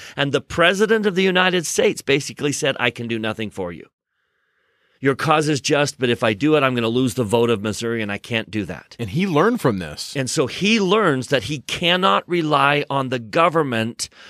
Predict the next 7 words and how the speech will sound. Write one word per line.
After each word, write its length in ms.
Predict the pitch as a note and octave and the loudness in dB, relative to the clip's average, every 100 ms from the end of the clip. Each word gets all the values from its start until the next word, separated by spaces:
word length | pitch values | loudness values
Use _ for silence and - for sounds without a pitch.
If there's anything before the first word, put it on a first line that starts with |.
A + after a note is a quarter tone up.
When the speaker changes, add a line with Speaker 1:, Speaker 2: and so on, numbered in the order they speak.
| - - | -16 -4
Speaker 1:
to 160 | D3+ | -2
protect 640 | C3 - C3+ - D#3+ D#3+ - | 0 -2 -2 -2 -2 -2 -4
the 140 | C#3+ | -6
saints 480 | - - D#3 D3 - | -2 0 0 0 -6
against 400 | A#2 A#2+ B2+ - | -6 -4 -4 -2
their 200 | A#2+ A2+ | -2 -2
enemies. 640 | A2 G2+ F2 - - - | -2 -4 -6 -12 -16 -18